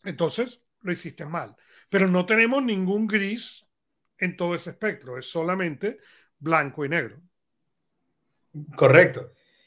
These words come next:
Speaker 2: Eh, pero lo, lo que yo digo con esto es que, ah, muchas veces la gente tiene como mayor,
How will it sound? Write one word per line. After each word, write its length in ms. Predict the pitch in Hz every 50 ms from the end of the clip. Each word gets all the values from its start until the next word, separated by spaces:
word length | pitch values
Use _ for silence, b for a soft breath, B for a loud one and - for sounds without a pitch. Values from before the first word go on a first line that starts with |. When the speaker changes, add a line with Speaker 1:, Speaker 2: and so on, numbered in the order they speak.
| _ _ -
Speaker 2:
Eh, 360 | 151 143 151 165 - - -
pero 300 | - 180 180 175 - - -
lo, 220 | 185 202 - -
lo 160 | 190 202 202
que 120 | 196 202 190
yo 120 | 208 226
digo 240 | 262 294 302 320 -
con 160 | - 226 220
esto 320 | 220 185 - - 240 220 208
es 120 | 160 151
que, 480 | - 196 180 170 175 175 - - - _ _ _ _ _ _ _ _ _
ah, 260 | - - - 123 - -
muchas 300 | 160 156 185 - 190 196
veces 260 | 190 202 190 202 190 185
la 80 | 170
gente 260 | 160 160 160 160 190
tiene 220 | 175 196 185 185 185
como 160 | 190 170 147
mayor, 640 | 139 135 135 143 156 156 165 170 170 175 - -